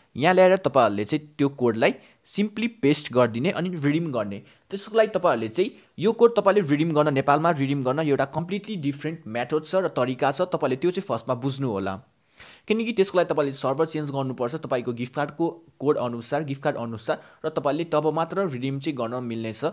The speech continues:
यदि तपाईँलाई Google Pay गिफ्ट कार्डको कोड, Google Pay गिफ्ट कार्डको कोड कसरी रिडिम गर्ने भनेर आइडिया छैन भने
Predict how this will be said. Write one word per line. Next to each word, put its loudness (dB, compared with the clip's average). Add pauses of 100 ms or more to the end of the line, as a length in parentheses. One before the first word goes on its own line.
(320)
यदि 0
तपाईँलाई 6
Google 2
Pay 2
गिफ्ट -4
कार्डको -4
कोड, 2 (360)
Google 4
Pay 4
गिफ्ट -6
कार्डको 0
कोड 0
कसरी -2
रिडिम -2
गर्ने 0
भनेर -4
आइडिया 4
छैन -2
भने -4